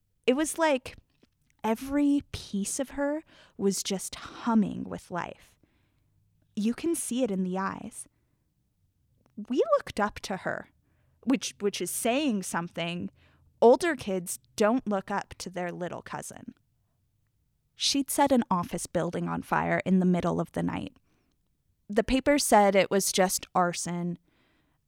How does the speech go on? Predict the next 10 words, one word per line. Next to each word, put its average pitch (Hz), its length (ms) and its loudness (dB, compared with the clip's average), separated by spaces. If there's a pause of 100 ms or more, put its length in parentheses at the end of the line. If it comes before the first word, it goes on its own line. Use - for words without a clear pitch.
(160)
Some 240 260 8
of 254 80 6
the 254 80 4
family 220 400 6
said 190 300 2
it 185 120 0
was 190 220 2
some 180 480 -2
protest 196 720 2
or 175 160 0